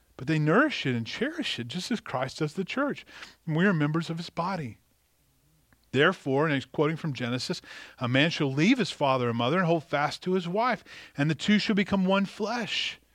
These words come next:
This mystery is profound, he says, and I'm saying that it refers to Christ and the church. "However, let each one of you love his wife as himself,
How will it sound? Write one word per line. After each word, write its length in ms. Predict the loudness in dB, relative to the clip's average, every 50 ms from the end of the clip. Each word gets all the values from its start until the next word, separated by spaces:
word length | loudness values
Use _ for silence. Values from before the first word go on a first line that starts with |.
| _ _ _ _ _ _ _ _ _ _ _ _ -18 _
This 200 | -8 -6 -2 0
mystery 540 | 2 4 6 4 4 2 0 -2 0 2 2
is 120 | 2 2
profound, 840 | -2 -4 -4 -4 -4 -4 -2 0 2 4 6 6 6 6 6 4 0
he 120 | -6 -8
says, 340 | -6 -4 -2 -2 -2 -2 -6 -12 -18 -20 -20 -20 -12 -4 0
and 100 | 2 2
I'm 60 | 2
saying 380 | 0 -2 0 2 2 4 4
that 100 | 4 2
it 40 | 2
refers 360 | 0 -2 -2 -2 -4 -4 -4
to 100 | -6 -8
Christ 540 | -8 -8 -8 -6 -4 -6 -4 -6 -10 -8 -8
and 120 | -6 -6 -6
the 60 | -8
church. 760 | -8 -8 -6 -4 -4 -4 -4 -6 -6 -8 -10 -10 -10 -10 -12 _ _ _ _ _ _ _ _ _ _ _ _ _ _ _ _ _ _ _ _ _ _ _ _ _ _ _ _ _ _ _ _ _ _ _ _ _
"However, 400 | -10 -6 -2 0 0 0 0 0
let 200 | 0 0 0 0
each 200 | 0 -4 -4 -4
one 120 | -4 -2 -2
of 80 | -2
you 160 | -2 -4 -4
love 440 | -4 -6 -6 -6 0 2 2 2 2
his 200 | 0 -4 -4 -6
wife 320 | -4 -2 -2 -2 -4 -4 -6
as 160 | -8 -8 -6
himself, 480 | -8 -8 -8 -8 -4 -2 -2 -2 -2